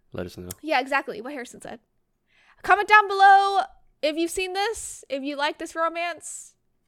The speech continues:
Speaker 2: Uh, recommend us more.
Speaker 1: Do you want a season two?
Speaker 2: Do you want a season
Speaker 1: Let
Speaker 2: two?
Speaker 1: me know, 'cause
Speaker 2: Yeah.
Speaker 1: I'm curious.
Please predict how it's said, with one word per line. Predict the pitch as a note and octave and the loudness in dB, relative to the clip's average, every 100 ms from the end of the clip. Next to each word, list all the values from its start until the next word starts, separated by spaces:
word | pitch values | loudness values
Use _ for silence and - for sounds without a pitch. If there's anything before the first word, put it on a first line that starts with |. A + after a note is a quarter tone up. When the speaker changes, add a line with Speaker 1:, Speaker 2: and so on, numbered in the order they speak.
| _ _ - | _ _ -20
Speaker 2:
Uh, | - | -4
recommend | C#4 D4+ C#4 C#4+ D4 | -4 -2 -2 -2 -2
us | D4 - - - - | -4 -6 -12 -14 -16
more. | A3+ G#3 C#4 F4 G4+ G4+ | -12 -8 -6 -6 -10 -14
Speaker 1:
Do | - | -10
you | - | -6
want | - G2 | -6 -6
a | A#2 | -8
season | C3 C3 C#3+ | -8 -10 -10
two? | C#3 D3 D3+ _ | -10 -12 -14 _
Speaker 2:
Do | - | -16
you | C4+ C#4+ | -12 -10
want | D4 E4+ | -10 -12
a | F#4 | -12
season | - G4 G#4 G4 | -4 -2 -2 -4
Speaker 1:
Let | |
Speaker 2:
two? | G4+ G#4 | -2 0
Speaker 1:
me | G#4 | 0
know, | |
'cause | B3+ | 0
Speaker 2:
Yeah. | C4+ C#4 G3 | 2 2 0
Speaker 1:
I'm | G2 | -4
curious. | F#2+ F#2 F2 | -8 -14 -14